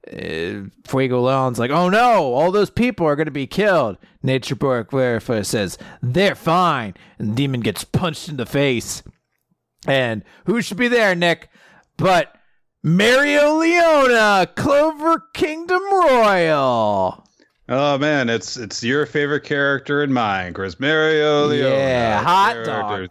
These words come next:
Speaker 2: Yeah, woo, just gonna punch it.
Speaker 1: You know what we need? The fourth strongest fire character in the series. I guess technically she's the second strongest, but in terms of actual plot relevance, she feels like the fourth.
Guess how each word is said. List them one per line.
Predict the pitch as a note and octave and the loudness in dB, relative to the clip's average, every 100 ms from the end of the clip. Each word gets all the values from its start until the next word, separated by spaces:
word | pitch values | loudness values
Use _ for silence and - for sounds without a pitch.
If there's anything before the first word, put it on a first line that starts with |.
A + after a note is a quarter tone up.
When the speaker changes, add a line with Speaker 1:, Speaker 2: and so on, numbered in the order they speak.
| G2+ | -12
Speaker 2:
Yeah, | G#2+ G#2 F#2+ F2 E2 | -8 -4 -4 -6 -6
woo, | G2+ D3 C3 A#2+ A2 G2+ F2+ F2 E2 D#2+ | -4 0 0 0 0 0 0 -2 -4 -6
just | D#2+ D#2+ | -8 -6
gonna | G2 F#2+ | -4 -4
punch | - F2 - - | -4 -6 -6 -10
it. | D#2 - - | -14 -16 -10
Speaker 1:
You | B2+ C#3+ | -4 0
know | D3+ E3+ | 2 2
what | F#3 | 2
we | G3+ | 0
need? | A#3 B3 E3 C3+ A2 | 0 2 0 -2 -6
The | D#3+ C#3+ | -6 -6
fourth | - G#3 B3+ - | 0 0 0 -2
strongest | - C#4+ D4 D4 - | 0 2 2 -2 -2
fire | E4 D#4+ C4 G3+ | 0 2 4 2
character | A3 G3 F3 D#3+ G3 E3+ | 2 2 2 2 0 0
in | D#3+ | 2
the | E3 | -2
series. | - F3+ D#3+ C#3+ C3 B2 - - - _ _ _ _ - | 0 0 0 0 -4 -6 -6 -12 -16 _ _ _ _ -6
I | E3+ | -2
guess | A#3 - | -2 -4
technically | A#3 G3 F#3 F3+ E3+ | -6 -4 -6 -4 -4
she's | - C3+ - | -2 -6 -8
the | A2 | -12
second | - - - C3 - F#4+ G#4 | -10 -10 -4 -4 -4 -8 -8
strongest, | - - - G4+ A4 A4 A4+ G#4+ - - | -12 -10 -4 -2 -2 -4 -4 -4 -10 -8
but | D3+ C3 - _ _ - | -2 -2 -4 _ _ -10
in | C3+ | -8
terms | A#2+ D#3 D3 | -2 -2 -2
of | C3 | -4
actual | C#3 - A2+ | -4 -2 -6
plot | - B2+ A2 - | -4 -4 -4 -4
relevance, | G2 F2+ F2+ F2 | -8 -6 -8 -10
she | - F2 | -10 -10
feels | F#2+ E2+ | -8 -8
like | E2+ - | -8 -10
the | F2+ | -8
fourth. | F#2 C#2+ - | -6 -6 -8